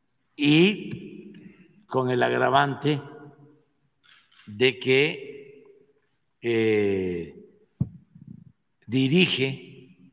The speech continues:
un fraude electoral luego de que él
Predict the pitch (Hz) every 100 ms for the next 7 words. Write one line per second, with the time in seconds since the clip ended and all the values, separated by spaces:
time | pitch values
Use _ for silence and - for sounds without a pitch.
0 | _ 139 139 143 151 151 147 147 147 151
1 | 147 151 - - - - - _ _ _
2 | _ _ _ 131 156 175 175 175 160 147
3 | - 139 135 151 175 208 196 - - -
4 | - - -